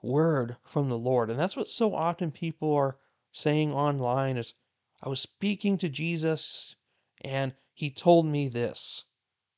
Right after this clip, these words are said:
Maybe Jesus did speak to this person. But the first thing we have to evaluate within each person is, "Are we doing the old things first?" Because here's the reality.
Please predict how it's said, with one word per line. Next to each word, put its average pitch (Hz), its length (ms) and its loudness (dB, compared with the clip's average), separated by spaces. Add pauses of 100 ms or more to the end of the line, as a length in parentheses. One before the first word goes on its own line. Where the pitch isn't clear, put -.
(680)
Maybe 135 320 0
Jesus 180 400 -4
did 233 200 -2
speak - 300 -8
to 123 80 -6
this 110 200 -8
person. - 480 -8 (840)
But 160 160 4
the 156 100 2
first 220 300 0
thing 247 120 0
we 208 120 2
have 180 200 2
to 165 160 -2
evaluate 117 720 -2
within 123 320 -4
each 120 220 -6
person 117 540 -6 (600)
is, 123 480 -2 (380)
"Are 156 160 2
we 254 180 2
doing 156 440 0
the 127 180 -6 (100)
old 123 460 2
things 104 500 -10
first?" - 520 -12 (560)
Because 139 380 0
here's 233 240 0
the 147 140 -2 (140)
reality. 120 680 -4